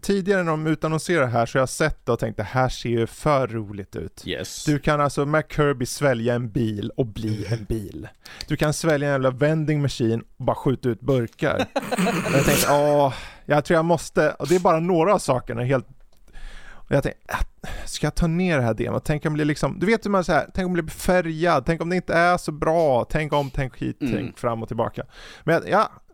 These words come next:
Speaker 1: eh, jag tog ner det i alla fall. Och det är magiskt i demot. Och till och med så pass att du kan köra om demot på olika nivåer och låsa upp nytt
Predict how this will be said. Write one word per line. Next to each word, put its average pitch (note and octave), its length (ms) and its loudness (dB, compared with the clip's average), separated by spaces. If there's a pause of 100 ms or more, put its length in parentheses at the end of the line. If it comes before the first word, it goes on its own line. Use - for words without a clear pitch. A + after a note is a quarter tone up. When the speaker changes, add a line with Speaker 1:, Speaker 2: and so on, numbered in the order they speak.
(160)
Speaker 1:
eh, - 680 -8
jag E3+ 260 2
tog D3+ 180 0
ner A#2+ 160 2
det G#2+ 40 0
i G#2+ 40 0
alla G2+ 80 -2
fall. - 320 -6 (340)
Och D3+ 580 0
det C3 220 2
är F#3 320 2
magiskt F3 580 0
i A#2+ 60 -2
demot. C3 540 -2
Och - 200 -4
till E3 160 2
och F#3 60 2
med F3 140 2
så D3+ 120 -2
pass C3+ 180 -2
att C3+ 100 -4
du B2+ 80 -10
kan D3 120 -4
köra D#3+ 400 2
om G#3 320 0
demot G#2+ 400 -2
på C3+ 100 -2
olika B2+ 280 0
nivåer C3 600 0
och C#3 80 0
låsa C#3 300 -2
upp - 400 -2
nytt D#3 540 -2